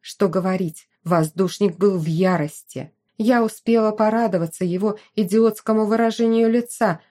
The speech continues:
Правда, совсем немного, так как уже спустя несколько мгновений сын маркиза кинулся ко мне, грубо задирая юбку и больно вонзая пальцы в моё колено, тем самым пытаясь раздвинуть ноги.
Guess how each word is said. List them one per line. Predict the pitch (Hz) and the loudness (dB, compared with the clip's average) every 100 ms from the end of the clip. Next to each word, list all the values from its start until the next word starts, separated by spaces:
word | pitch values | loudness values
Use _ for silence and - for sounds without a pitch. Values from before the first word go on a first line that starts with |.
| _ - | _ -2
Правда, | 185 156 170 | -2 -2 -6
совсем | - 185 - 202 196 | -8 -10 -6 -4 -4
немного, | 202 208 214 170 147 151 | -4 -2 -4 -6 -8 -10
так | - 185 | -4 -4
как | 180 180 185 | -2 -4 -4
уже | 180 185 | -4 -4
спустя | - 185 - 185 | -6 -8 -2 0
несколько | 190 190 196 - 190 196 | 0 0 -2 -4 -2 -2
мгновений | 180 190 185 190 208 202 196 - _ | 0 0 2 2 2 2 -2 -20 _
сын | - 302 240 | 0 2 4
маркиза | 175 - 208 196 208 | 0 -2 -2 0 0
кинулся | 226 220 202 190 208 | 2 4 2 0 -4
ко | 208 202 | 0 0
мне, | 202 220 226 - | 2 2 0 -2
грубо | 196 226 269 262 208 | 0 4 4 4 4
задирая | 202 220 220 233 240 220 220 | 2 2 2 2 4 4 4
юбку | 202 262 262 - 226 - - | 2 0 0 -2 -2 -4 -4
и | 247 | -2
больно | 202 262 254 240 | 2 2 4 4
вонзая | 214 240 208 240 233 220 | 2 0 -2 -2 0 0
пальцы | - 240 233 214 - | -2 0 0 0 -2
в | 180 | 0
моё | 202 202 196 226 | 2 2 2 0
колено, | 226 226 233 240 202 170 156 - | 2 2 4 2 2 -2 -4 -8
тем | - 196 | 0 0
самым | 185 - 208 190 180 | 0 -2 0 0 0
пытаясь | 196 196 208 190 - - | -4 -2 -2 -2 -6 -6
раздвинуть | 202 190 180 190 196 180 170 - | -4 -2 -6 -2 0 0 -4 -2
ноги. | 190 180 165 156 156 | 0 0 -2 -6 -8